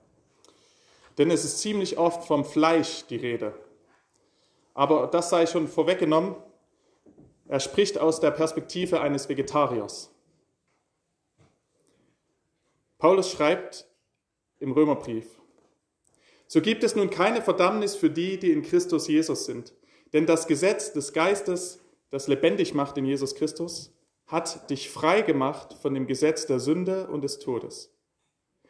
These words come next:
Denn was dem Gesetz unmöglich war, weil es durch das Fleisch geschwächt war, das tat Gott. Er sandte seinen Sohn in der Gestalt des sündigen Fleisches und um der Sünde willen und er verdamm-,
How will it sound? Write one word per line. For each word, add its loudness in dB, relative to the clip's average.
Denn 0
was 4
dem 2
Gesetz 0
unmöglich 2
war, 0
weil -4
es -6
durch -2
das -6
Fleisch 2
geschwächt -4
war, -8
das -4
tat -2
Gott. -4
Er 4
sandte 4
seinen 0
Sohn 0
in -6
der -2
Gestalt 0
des -8
sündigen -2
Fleisches -4
und -4
um -4
der 2
Sünde 0
willen 2
und -8
er -4
verdamm-, -2